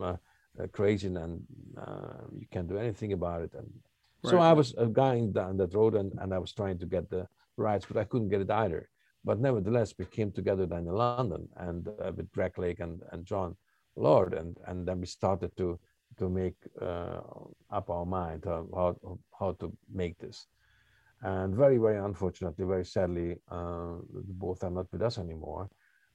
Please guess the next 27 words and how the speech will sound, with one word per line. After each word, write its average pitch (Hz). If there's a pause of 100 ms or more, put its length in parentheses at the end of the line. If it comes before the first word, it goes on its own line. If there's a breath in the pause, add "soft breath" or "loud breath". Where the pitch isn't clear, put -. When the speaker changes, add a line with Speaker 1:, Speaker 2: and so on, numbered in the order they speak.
(120)
Speaker 1:
Uh, 87
but 87
what 87
was 85
very 101
obvious, 87
whenever 87
the 90
chance 87
comes, 87 (520)
I 95
will 90
do, 92
make 104
it. 85 (140)
And, 90 (640 soft breath)
and 90
I'm, 90
I'm, 92
I'm 90 (160)
extremely 127
happy 85
that, 82 (140)
uh, 87 (520)
that -
after 98
this 87